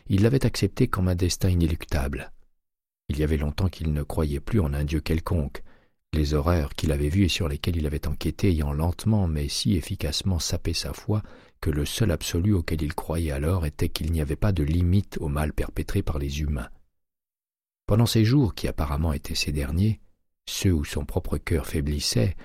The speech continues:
et un battement après l'autre allait à la mort, il n'avait pas cherché désespérément à retrouver sa foi perdue afin de se protéger ou même seulement alléger sa peur de l'inconnu.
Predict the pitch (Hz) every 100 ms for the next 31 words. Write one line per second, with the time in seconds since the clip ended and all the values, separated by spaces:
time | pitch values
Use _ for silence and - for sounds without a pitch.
0 | - - 80 - 85 78 73 98 78 73
1 | - 78 78 - - - 78 76 71 69
2 | 78 98 90 - - _ _ _ _ -
3 | 95 107 127 135 127 98 - 120 87 82
4 | 82 - 80 78 90 98 78 80 - 82
5 | 80 78 - 71 - 80 76 80 98 -
6 | - _ - 85 92 73 - - - 78
7 | 76 76 95 78 73 73 71 - 73 78
8 | 80 71 73 71 78 - - - 76 71
9 | 73 - 76 69